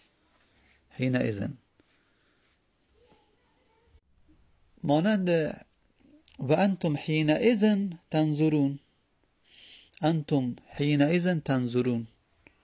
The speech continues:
در قرآن می‌خوانیم سورهٔ واقعه. "انتم حین اذن". شما در این هنگام تنظرون، نگاه می‌کنید، نظاره گرید. در این هنگام. در چه هنگامی؟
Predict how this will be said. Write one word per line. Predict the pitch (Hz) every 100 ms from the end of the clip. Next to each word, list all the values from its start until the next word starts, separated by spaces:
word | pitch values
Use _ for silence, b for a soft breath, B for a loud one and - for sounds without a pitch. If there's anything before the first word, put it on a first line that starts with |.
| _ _ _ _ _ _ _ _ _ b b b b b b b b b b _ _ _ _ - - - -
در | 120 127
قرآن | - 131 127
می‌خوانیم | 131 - 120 117
سورهٔ | - 120 117
واقعه. | 113 110 117 107 -
"انتم | 165 180 175 185 160
حین | - 170 185 180 180 -
اذن". | 175 139 131 113 110
شما | - 131 165
در | 123 123
این | 120 190 208
هنگام | 143 123 117 123 143 170
تنظرون، | - 113 107 131 123 120 175
نگاه | 123 131 113
می‌کنید، | 110 104 113 104 - _ _ -
نظاره | 120 107 113 117
گرید. | 127 113 101 -
در | 131
این | 143 196
هنگام. | 120 117 110 107 110 - _ _ _ _ _ _ _ _ _ _ _ _ -
در | 127
چه | - 160
هنگامی؟ | 147 127 123 120 123